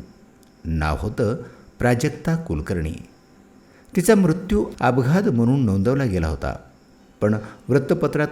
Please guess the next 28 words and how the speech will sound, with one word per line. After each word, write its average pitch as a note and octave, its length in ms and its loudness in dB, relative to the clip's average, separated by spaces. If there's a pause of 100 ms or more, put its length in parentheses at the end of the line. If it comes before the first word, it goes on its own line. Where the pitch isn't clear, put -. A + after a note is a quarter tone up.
खाली A#2 320 0
एक C3+ 300 -2
ओळ F#2 100 2
होती. D#2+ 460 -4 (560)
काही B2 340 2
शेजाऱ्यांनी A#2 760 2
रात्री G2 320 -2
गोंधळ F#2+ 420 0
ऐकला F#2+ 300 -2
होता, D#2+ 380 -4 (600)
पण D#3+ 180 4
पुढे D#3 340 2
चौकशी B2 500 -2
झाली F#2+ 320 -4
नाही. D#2+ 340 -6 (1160)
अनिकेतला G#3+ 560 4
या G#3+ 220 4
अपघातामागचं C#3 880 0
सत्य B2 440 -2
जाणून A2+ 400 0
घ्यायची A2 320 -2 (100)
ओढ G2 200 -2
लागली. D#2 440 0 (460)
त्याने D#3 260 4
जुन्या C3 320 2
रहिवाशांशी A2+ 720 0
संपर्क A#2 460 -2 (140)
केला. E2 340 -2